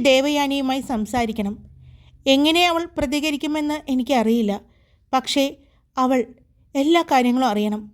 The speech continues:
അറിഞ്ഞു കഴിഞ്ഞാൽ ഇവിടെ നിന്ന് പോകാൻ അവൾ ശ്രമിക്കും ചിലപ്പോൾ.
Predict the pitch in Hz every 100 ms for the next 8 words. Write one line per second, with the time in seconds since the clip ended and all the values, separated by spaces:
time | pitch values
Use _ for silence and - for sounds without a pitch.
0 | _ _ _ - - 330 349 381 392 381
1 | 359 359 349 - 277 262 302 320 339 -
2 | 302 277 277 - 254 262 262 247 233 233
3 | 240 - - - 220 208 202